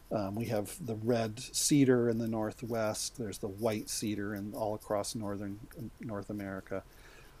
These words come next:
So there's lots of other resin-containing trees that are common. But so then we have these tr-, these species, particularly that are, grow in the deserts in the Middle East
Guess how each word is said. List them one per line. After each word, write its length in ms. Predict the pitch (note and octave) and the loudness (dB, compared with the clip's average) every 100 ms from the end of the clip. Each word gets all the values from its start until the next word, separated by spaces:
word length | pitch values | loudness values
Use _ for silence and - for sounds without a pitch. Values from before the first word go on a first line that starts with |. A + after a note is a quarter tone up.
| - | -8
So 120 | - | 4
there's 160 | B2+ B2 | 6 12
lots 260 | D3 D#3 | 12 12
of 80 | C3+ | 10
other 200 | B2 B2 | 8 8
resin-containing 960 | A2 A#2 A2 A2+ A2 - G2+ A2+ G#2 A2+ | 6 4 4 0 -4 -6 -6 -4 -4 -6
trees 360 | - B2+ G#2+ | -2 0 0
that 100 | A#2+ | -4
are 60 | F#2+ | -6
common. 520 | - C3+ G#2 F2 - - | -4 -2 -2 -4 -10 2
But 180 | C3 | 2
so 120 | - D#3 | 4 6
then 140 | G3 | 8
we 100 | C#4+ | 12
have 140 | B3+ E3 | 12 10
these 220 | D3 - | 8 4
tr-, 200 | - E3 | 0 0
these 260 | D#3+ C3 | 4 4
species, 460 | - - C#3+ - C3 | 4 6 6 6 4
particularly 540 | - C3+ A3 - F#3+ | 2 4 4 10 12
that 100 | D3+ | 12
are, 140 | C#3+ D3 | 12 12
grow 500 | - C#3 C3+ C3+ - | 8 10 12 10 8
in 220 | C3+ B2 | 4 2
the 80 | A#2+ | 2
deserts 680 | G#2+ C3+ D3 C3+ A#2+ A#2+ - | 4 8 8 8 6 4 0
in 160 | A#2 | 2
the 100 | A#2 | 0
Middle 340 | A2+ B2 B2 A#2+ | 0 2 4 4
East 500 | B2 C3 - - | 6 4 2 -4